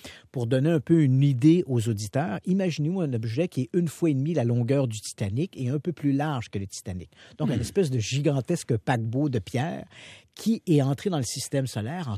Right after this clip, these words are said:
Speaker 1: tournant sur lui-même comme une hélice au ralenti.
Speaker 2: Ah oui,
Speaker 1: Et,
Speaker 2: ok.
Speaker 1: et donc, il,
Speaker 2: Continue.
Speaker 1: et
Speaker 2: Oui.
Speaker 1: ce qui est tout à fait extraordinaire de cet objet-là, on sait que par sa vélocité, il n'est pas un objet qui vient de chez nous. Parce que tous les objets qu'on re-, qui sont listés, qui appartiennent à notre système solaire,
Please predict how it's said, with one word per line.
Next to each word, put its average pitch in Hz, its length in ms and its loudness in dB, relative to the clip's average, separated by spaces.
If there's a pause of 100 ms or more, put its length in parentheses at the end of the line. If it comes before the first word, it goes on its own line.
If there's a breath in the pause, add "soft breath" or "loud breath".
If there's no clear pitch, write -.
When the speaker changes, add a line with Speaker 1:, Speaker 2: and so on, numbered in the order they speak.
(120)
Speaker 1:
tournant 175 420 -2
sur 127 220 -2
lui-même 120 440 -4
comme 202 180 -2
une 165 140 2
hélice 139 340 -2
au 113 60 -8
ralenti. 104 580 -8 (680 soft breath)
Speaker 2:
Ah 240 160 0
oui, 175 260 2
Speaker 1:
Et, - 20 -6
Speaker 2:
ok. 113 160 -2
Speaker 1:
et 175 260 0
donc, 160 300 4
il, 127 60 2
Speaker 2:
Continue. 120 220 -2
Speaker 1:
et 208 120 6
Speaker 2:
Oui. 254 180 4
Speaker 1:
ce - 160 -10
qui - 80 -2
est 127 60 -2
tout - 200 -8
à 123 60 0
fait 147 100 -2
extraordinaire 123 560 -4
de 143 60 -4
cet 110 180 -6
objet-là, 110 380 -4
on 139 160 2
sait 214 220 -4
que - 100 -4
par - 220 -6
sa 101 160 -4
vélocité, 135 840 0 (320 loud breath)
il 135 160 0
n'est 135 120 2
pas - 260 -2
un 127 160 0
objet 127 300 -4
qui - 180 -10
vient 147 260 -2
de 135 120 -2
chez 123 320 0
nous. 113 180 2 (380 soft breath)
Parce - 120 -14
que - 80 -2
tous 302 220 -4
les 151 320 0
objets 131 460 0
qu'on 117 200 0
re-, 101 300 -6
qui - 160 -18
sont 107 240 -2
listés, 107 640 -6
qui - 120 -6
appartiennent 214 460 -6
à 131 60 -2
notre 117 260 -6
système - 340 -6
solaire, 139 360 -6